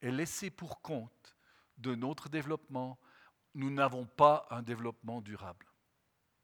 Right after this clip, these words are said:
Et c'est quelque chose qu'on va, qu'on va retrouver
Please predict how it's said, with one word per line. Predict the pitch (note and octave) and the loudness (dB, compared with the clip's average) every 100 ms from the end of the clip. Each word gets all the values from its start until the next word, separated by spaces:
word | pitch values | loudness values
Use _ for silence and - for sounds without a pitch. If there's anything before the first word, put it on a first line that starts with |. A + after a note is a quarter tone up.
| _ _ _ _ _ _ - | _ _ _ _ _ _ -18
Et | A2+ | -14
c'est | - C#3+ B2+ - - _ _ | -6 -6 -6 -12 -20 _ _
quelque | E3 D#3 D3 | -2 -2 -2
chose | - F#3+ D#3 - - | -2 -2 -4 -10 0
qu'on | D#3 C#3 | 2 4
va, | C3+ C#3 C#3 - | 8 8 6 -4
qu'on | C#3+ C#3 | 0 4
va | C#3 | 6
retrouver | C3 D#3+ - E3+ D3+ E3 | 6 4 -4 -4 0 0